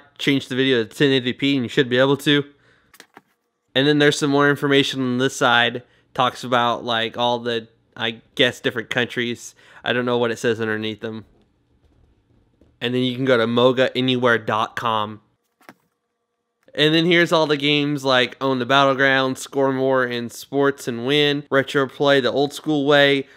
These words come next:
Race Faster and Farther, Live the Adventure with Thumbs Off the Glass. Biggest selling point of these things, not having to touch the touchscreen, which I,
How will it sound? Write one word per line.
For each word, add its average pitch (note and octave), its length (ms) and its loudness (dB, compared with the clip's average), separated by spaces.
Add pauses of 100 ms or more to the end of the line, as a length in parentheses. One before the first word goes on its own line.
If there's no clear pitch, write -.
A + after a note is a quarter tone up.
(140)
Race C3+ 340 0
Faster C3 560 0
and A2 140 -8
Farther, D3+ 680 2 (220)
Live C3+ 240 2
the C3+ 140 2
Adventure C#3 420 0
with A#2+ 320 -4
Thumbs C#3 280 2
Off C3+ 220 -2
the A#2+ 80 -6
Glass. A#2+ 720 0 (320)
Biggest E3 480 0
selling D#3 460 0
point C#3+ 260 -2
of B2+ 80 0
these B2 220 -6
things, A#2 500 -6 (280)
not D3 440 4
having D3 440 0
to D3+ 100 -6
touch C#3+ 500 -2 (240)
the C#3+ 80 -4
touchscreen, C3+ 760 -2 (200)
which C#3 200 2
I, C#3+ 160 0